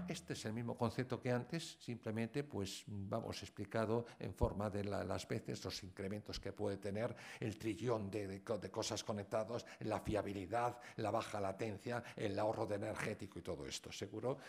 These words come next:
que podemos entrar con más detalle a medida que vayamos avanzando. Bien, esto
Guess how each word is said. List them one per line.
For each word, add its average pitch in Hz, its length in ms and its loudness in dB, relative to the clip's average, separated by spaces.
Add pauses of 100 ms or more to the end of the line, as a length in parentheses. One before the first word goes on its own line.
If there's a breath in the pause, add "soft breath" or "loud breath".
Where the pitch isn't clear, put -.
(140 loud breath)
que 104 140 -2
podemos 101 420 0
entrar 104 560 -2
con 101 140 2
más 104 160 4
detalle 101 340 2
a 107 40 2
medida 95 300 0
que 92 100 -2
vayamos 87 440 -4
avanzando. - 460 -10 (520 loud breath)
Bien, 151 220 2 (320)
esto - 540 -2